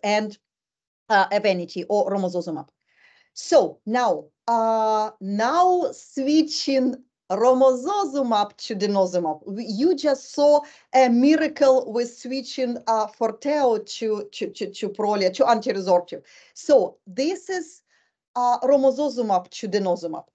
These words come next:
So just twelve months of romosozumab followed by twelve and then twenty-four months of denosumab.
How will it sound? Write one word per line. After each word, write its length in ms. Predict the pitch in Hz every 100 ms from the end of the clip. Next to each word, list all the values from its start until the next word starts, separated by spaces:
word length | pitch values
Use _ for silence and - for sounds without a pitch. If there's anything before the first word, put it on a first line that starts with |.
| _ -
So 400 | - 269 185 160
just 500 | 139 233 277 - -
twelve 460 | 277 277 269 302 330
months 440 | 285 247 277 - -
of 200 | 226 226
romosozumab 840 | 220 208 196 185 196 214 262 285
followed 600 | _ - 294 294 262 226 185
by 200 | 185 185
twelve 680 | - - 202 214 277 370 349
and 220 | 226 220
then 220 | 220 220 214
twenty-four 1000 | - 226 240 220 - 214 214 - 214 202
months 300 | 233 254 -
of 160 | 214 180
denosumab. 560 | 208 196 170 156 147